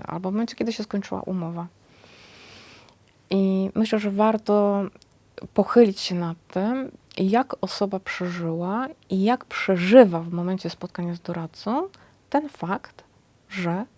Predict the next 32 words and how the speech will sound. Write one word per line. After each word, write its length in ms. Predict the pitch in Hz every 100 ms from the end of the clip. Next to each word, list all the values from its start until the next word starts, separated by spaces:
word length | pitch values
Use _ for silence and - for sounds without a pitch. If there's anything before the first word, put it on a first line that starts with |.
| _ _ -
nie 120 | 170
ma 100 | 190
aktualnie 460 | 190 - 185 175 170
pracy 480 | - 151 - 269 330 _ - - -
i 60 |
że 100 | 202
w 60 | 208
takich, 260 | 262 226 220
a 40 |
nie 120 | 208
innych 220 | 208 202
okolicznościach 580 | 196 196 190 - 196 196
tę 140 | - 185
pracę 420 | 180 - 180 180 _ _ -
zakończyła. 720 | 180 175 170 - 175 165 180 _ _ - - - - - - - - - _ -
E, 960 | 180 180 180 175 175 175 175 170 170 170 175 175
jeżeli 360 | 196 240 262
okaże 360 | - 240 240 226
się, 140 | -
że 120 | 220 214
ktoś 320 | - 208 -
nie 120 | 214
ma 380 | 202 196 190 190 _ _ _ _ -
siły, 600 | - - - 202 165 156 160 190 _ _ -
żeby 240 | 175 175
podjąć 420 | 170 175 170 165 170
nową 220 | 165 165
pracę, 360 | 160 156 - -
ale 180 | 185 185
deklaruje, 560 | 190 - 190 196 190 180
że 140 | 175
chce 560 | - - 175 196 269